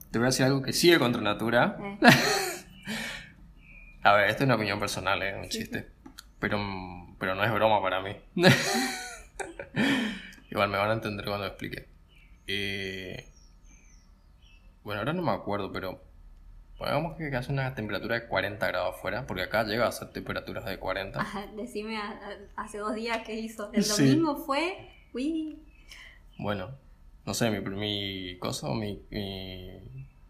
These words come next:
Speaker 1: mi termómetro decía treinta y ocho, no vi, no vi otra
Speaker 2: No,
Speaker 1: cosa.
Speaker 2: no, bueno, por la sensación térmica habrá
Speaker 1: Ah,
Speaker 2: sido
Speaker 1: no,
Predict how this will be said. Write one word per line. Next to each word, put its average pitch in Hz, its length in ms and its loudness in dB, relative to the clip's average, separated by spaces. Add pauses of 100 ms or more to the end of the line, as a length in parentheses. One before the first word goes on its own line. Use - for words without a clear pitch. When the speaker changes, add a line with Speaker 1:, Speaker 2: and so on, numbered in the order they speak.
(600)
Speaker 1:
mi 107 160 -4
termómetro 120 560 4
decía 117 240 -2
treinta 101 280 -6
y 90 120 -10
ocho, - 280 -12 (140)
no 92 200 -10
vi, 90 100 -16 (340)
no - 100 -6
vi - 60 -8
otra 98 180 -4
Speaker 2:
No, 208 60 0
Speaker 1:
cosa. 190 140 -2
Speaker 2:
no, 185 60 -6
bueno, 190 160 -4
por 185 100 -8
la 180 80 -10
sensación 185 580 -12
térmica 185 400 -10
habrá 170 140 -2
Speaker 1:
Ah, 95 140 4
Speaker 2:
sido 95 120 -6
Speaker 1:
no, 104 60 2